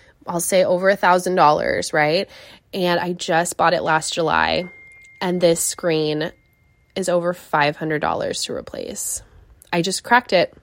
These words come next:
It just, just from, just from carrying it there. Which, don't you do that all the time when you carry a laptop? Like, kinda hold it by the screen. It was just, like, my thumb, it just cracked. And I, when that happened, it was, like, thing after thing. I dropped to the floor, and I was sobbing.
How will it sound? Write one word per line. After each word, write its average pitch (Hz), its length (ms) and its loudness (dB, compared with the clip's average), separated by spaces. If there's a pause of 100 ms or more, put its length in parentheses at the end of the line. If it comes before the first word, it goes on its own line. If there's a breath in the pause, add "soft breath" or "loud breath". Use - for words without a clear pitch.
(180)
It 185 100 2
just, 190 260 0
just - 240 -2
from, 202 280 2
just 196 220 2
from 214 160 2
carrying 247 320 6
it 175 140 2
there. 160 260 4 (300 loud breath)
Which, 302 260 2
don't 349 240 6
you 392 100 6
do 339 140 4
that 320 140 4
all 240 100 2
the 262 60 2
time 240 220 0
when 254 100 -2
you 226 80 -6
carry 220 240 -2
a 214 40 0
laptop? 220 420 -2
Like, - 120 -8
kinda 202 220 -6
hold 202 260 -6
it 202 80 -2
by 196 140 -2
the 180 60 -2
screen. 185 280 -6
It 202 60 -2
was 202 100 -6
just, 208 160 -8
like, 214 140 -2
my 190 100 -4
thumb, 233 300 0
it - 100 -8
just - 160 -12
cracked. 202 500 2 (480 loud breath)
And 214 160 4
I, 214 220 2
when 220 180 2
that 214 160 4
happened, 226 520 0 (300 loud breath)
it 220 40 -4
was, 220 140 2
like, 208 140 4
thing 233 340 0
after 202 200 -4
thing. - 160 -6
I 185 120 -6
dropped 196 480 0
to 240 60 -8
the 247 100 -4
floor, 196 360 2
and 185 140 2
I 175 60 0
was 175 120 0
sobbing. - 800 -2